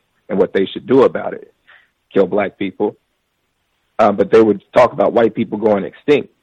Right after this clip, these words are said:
and, and th-, that would be the most interest-, well, it would, for me, it would be the most interesting conversation. Um, just listening to all these random white people talking about it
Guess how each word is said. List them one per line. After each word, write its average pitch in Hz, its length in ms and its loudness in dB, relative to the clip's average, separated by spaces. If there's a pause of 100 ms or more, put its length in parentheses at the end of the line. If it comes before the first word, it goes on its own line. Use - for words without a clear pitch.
(600)
and, 101 380 -2 (180)
and 104 420 -2 (120)
th-, - 120 -4
that 113 180 2
would 104 300 0
be 107 80 -2
the 104 100 -4
most 107 280 2
interest-, 123 380 0 (120)
well, 104 300 2
it 110 80 2
would, 107 160 -2 (100)
for 110 100 -4
me, 131 280 0
it - 20 2
would 98 140 -2
be 101 80 -4
the 107 80 -4
most 110 260 0
interesting 123 460 -2
conversation. 120 760 -2 (920)
Um, 101 520 -2 (180)
just 107 240 0
listening 127 460 0
to 117 60 0
all 113 200 2
these 104 240 -8
random 113 400 -2
white 123 200 2
people 104 280 -8
talking - 380 0
about 85 280 -10
it - 160 -14